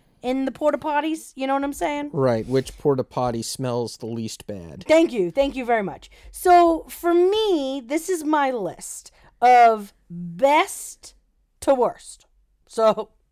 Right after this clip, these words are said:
Speaker 1: the best of the worst to the worst of the worst. <laughs>
Speaker 2: Right, movies we recommend you would see.
Speaker 1: So, for me, Grizzly two's at the top.
Speaker 2: Yes.
Speaker 1: Flatliners,
Speaker 2: Sure.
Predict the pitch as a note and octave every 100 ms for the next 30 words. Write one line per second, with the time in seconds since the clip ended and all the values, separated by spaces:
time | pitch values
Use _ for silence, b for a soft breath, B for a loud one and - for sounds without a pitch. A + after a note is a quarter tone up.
0 | _ _ _ _ _ _ _ _ _ _
1 | _ _ G3+ F#3+ C4+ F4+ - - A#3+ A3
2 | C4 C#4 D4+ D#4+ - - A3+ A#3 A#3+ B3
3 | B3 G#3 F3 F3+ - - - - D3 D3
4 | A2+ A2+ D3+ D#3+ D#3+ C#3+ D3+ D3 B2+ C3+
5 | C#3 - C#3+ C3 C3 C3 B2+ B2 B2 A#2+
6 | A#2 A2 A#2 - A#2 E2 F#2+ A2+ b -
7 | - F4+ F#4 F4+ F4+ F4+ - - _ _
8 | B3 - E4+ F4+ F#4+ A4 A#4+ - G#3 A#3+
9 | D4 D#4+ F#4+ F#4 E4+ D#4+ E4 - - A3+
10 | A#3 - _ - F#2 E2 - - - -
11 | - C#4 C#4+ C#4+ C#4+ C#4+ D4 E4 G4 -
12 | - _ _ _ _ _ _ A3